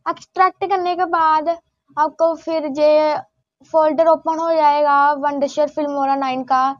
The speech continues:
इसको आपको open करना है and आपके सामने एक और folder open हो जाएगा। इसके ऊपर आपको click करना है and आपको फिर नीचे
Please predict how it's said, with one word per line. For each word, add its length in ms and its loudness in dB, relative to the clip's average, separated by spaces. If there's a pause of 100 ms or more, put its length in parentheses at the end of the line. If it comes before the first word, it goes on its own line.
(360)
इसको 340 -2
आपको 400 2 (140)
open 280 -2
करना 260 -4
है 300 -6 (540)
and 140 -4
आपके 380 2
सामने 380 -4 (560)
एक 240 -2
और 120 4
folder 360 2
open 260 -2
हो 100 -4
जाएगा। 480 -2 (460)
इसके 300 -4
ऊपर 220 0
आपको 300 0
click 300 -6
करना 240 -6
है 140 -2
and 100 -4
आपको 260 -2
फिर 200 -8
नीचे 640 0